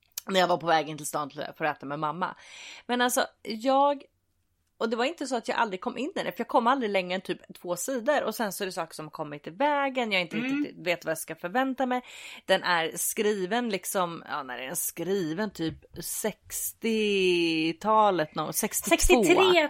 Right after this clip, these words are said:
Speaker 2: tror jag, eller kom den på svenska.
Speaker 1: Ja,
Speaker 2: Och då
Speaker 1: Först
Speaker 2: Eh.
Speaker 1: publicerad sextiotvå står det här. Så det
Speaker 2: Och
Speaker 1: är
Speaker 2: då
Speaker 1: liksom
Speaker 2: kan jag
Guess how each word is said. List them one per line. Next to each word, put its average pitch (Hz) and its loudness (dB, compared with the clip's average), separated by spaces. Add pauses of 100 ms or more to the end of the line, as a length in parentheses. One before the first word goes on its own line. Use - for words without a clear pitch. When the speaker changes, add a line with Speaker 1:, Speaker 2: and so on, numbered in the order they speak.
Speaker 2:
tror 202 -4
jag, 180 4
eller 180 -2
kom 202 -10
den 190 -12
på 196 -16
svenska. 208 -6 (180)
Speaker 1:
Ja, 214 6
Speaker 2:
Och 220 2
då 202 -4 (360)
Speaker 1:
Först 262 2
Speaker 2:
Eh. 214 -6
Speaker 1:
publicerad 202 0
sextiotvå - -8
står - -6
det - -6
här. 143 -6 (380)
Så - 0
det 233 4
Speaker 2:
Och 240 4
Speaker 1:
är 254 6
Speaker 2:
då 269 8
Speaker 1:
liksom 254 4
Speaker 2:
kan 233 2
jag 190 4